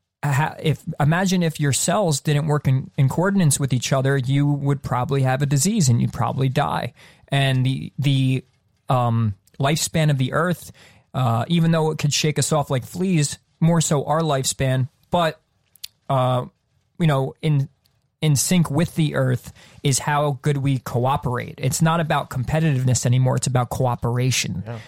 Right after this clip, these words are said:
Speaker 1: Let's replace that
Speaker 2: That dog eat
Speaker 1: Uh,
Speaker 2: dog mentality is, is,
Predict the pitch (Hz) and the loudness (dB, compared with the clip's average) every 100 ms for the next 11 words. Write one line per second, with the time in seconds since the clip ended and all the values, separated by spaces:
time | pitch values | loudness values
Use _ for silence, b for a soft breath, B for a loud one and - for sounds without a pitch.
0 | B - 139 147 127 - 156 139 - 123 | B -2 0 0 0 -2 0 0 -2 -4
1 | - - - B 110 107 120 120 123 127 | -6 -12 -20 B -12 -6 -2 0 -2 -4
2 | 123 117 127 107 107 - 123 120 95 90 | -2 -2 0 -2 -4 -2 -2 -4 -8 -12
3 | - - 110 95 - | -14 -10 -8 -8 -12